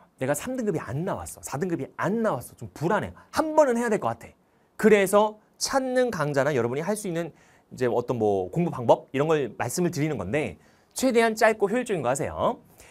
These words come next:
자, 그리고 제가 이제 캐스트를 많이 찍어놨어요. 캐스트가 뭔지 현역 친구들 모르더라고. <laughs> 그래서 제가 이제 캐스트에서도 얘기했지만 웅플릭스 이런 거 모르더라고요. 되게 여름방학 특강 때 충격이었는데. 아무튼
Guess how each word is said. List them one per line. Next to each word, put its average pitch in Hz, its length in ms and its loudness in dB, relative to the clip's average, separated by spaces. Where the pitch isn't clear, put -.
자, 190 140 4
그리고 196 160 6
제가 190 180 6
이제 151 380 4
캐스트를 294 380 2
많이 143 240 4
찍어놨어요. 123 760 -2
캐스트가 262 380 0
뭔지 151 280 0
현역 277 260 -4
친구들 226 260 -4
모르더라고. 107 600 -2
<laughs> - 460 -14
그래서 165 180 0
제가 147 140 4
이제 117 240 2
캐스트에서도 233 420 -2
얘기했지만 120 400 0
웅플릭스 214 440 2
이런 190 120 2
거 185 60 2
모르더라고요. 135 840 2
되게 123 340 -2
여름방학 151 320 -2
특강 - 180 -8
때 - 80 -10
충격이었는데. 127 760 -4
아무튼 170 500 4